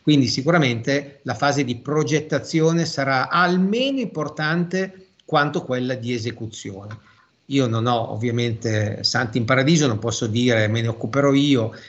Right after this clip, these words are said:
ma se fossi io ad occuparmene, sicuramente partirei un secondo dopo che Parigi, speriamo,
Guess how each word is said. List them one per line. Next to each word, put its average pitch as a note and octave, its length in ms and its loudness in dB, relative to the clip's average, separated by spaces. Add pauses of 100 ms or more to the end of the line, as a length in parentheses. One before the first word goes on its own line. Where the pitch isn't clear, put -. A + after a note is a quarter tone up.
ma C3+ 120 2
se - 140 2
fossi F3+ 680 0
io A#2 200 0
ad A2+ 140 -2
occuparmene, A#2+ 880 -2
sicuramente C#3+ 600 0
partirei C#3+ 640 0
un A3+ 240 2
secondo G#3 920 0
dopo C3 600 -2 (180)
che C3 160 -6
Parigi, C3 640 -2
speriamo, G2+ 760 -4